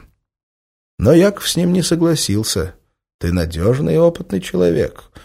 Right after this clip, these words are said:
Скоро начнётся другая жизнь. У людей появятся большие деньги,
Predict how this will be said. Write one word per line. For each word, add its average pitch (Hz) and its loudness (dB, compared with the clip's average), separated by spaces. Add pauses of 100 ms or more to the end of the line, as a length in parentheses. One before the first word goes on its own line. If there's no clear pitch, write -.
(160)
Скоро 107 2
начнётся 104 0
другая 107 2
жизнь. 151 -6
У 85 -6
людей 90 0
появятся 135 2
большие 107 0
деньги, 123 0